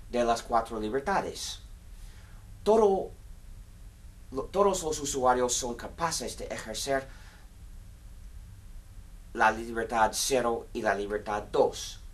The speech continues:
La libertad de ejecutar el programa como quieras y la libertad de redistribuir copias exactas, porque no exigen programar. Todo el mundo sabe hacerlos. Las libertades uno y tres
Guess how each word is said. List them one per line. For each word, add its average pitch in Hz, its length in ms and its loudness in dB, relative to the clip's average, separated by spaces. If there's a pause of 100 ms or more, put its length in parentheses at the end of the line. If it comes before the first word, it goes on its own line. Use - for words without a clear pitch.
(400)
La 90 80 -2
libertad 107 460 0
de 107 120 0
ejecutar 131 680 0
el 123 100 4
programa 117 600 2
como 107 240 -4
quieras 139 480 0
y 107 60 -10
la 107 120 0
libertad 113 460 -2
de 104 180 0
redistribuir 110 640 -6
copias 104 480 -4
exactas, - 720 -4 (400)
porque 143 300 2
no 147 140 4
exigen 139 500 0
programar. 98 560 2 (800)
Todo 135 260 8
el 135 80 4
mundo 156 320 4
sabe 107 400 0
hacerlos. 95 640 -6 (1160)
Las 123 240 2
libertades 156 720 0
uno 165 320 2
y 131 120 -6
tres - 540 -2